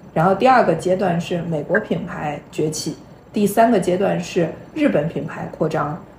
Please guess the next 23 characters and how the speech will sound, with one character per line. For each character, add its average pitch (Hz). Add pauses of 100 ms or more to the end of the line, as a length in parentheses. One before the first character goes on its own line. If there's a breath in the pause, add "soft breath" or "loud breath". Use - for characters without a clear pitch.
(140)
然 156
后 170
最 214
后 208
就 170
是 -
才 165
到 170
了 156
咱 147
们 151
中 190
国 180
品 -
牌。 -
所 -
以 214
中 269
国 277
品 220
牌 156
真 233
正 226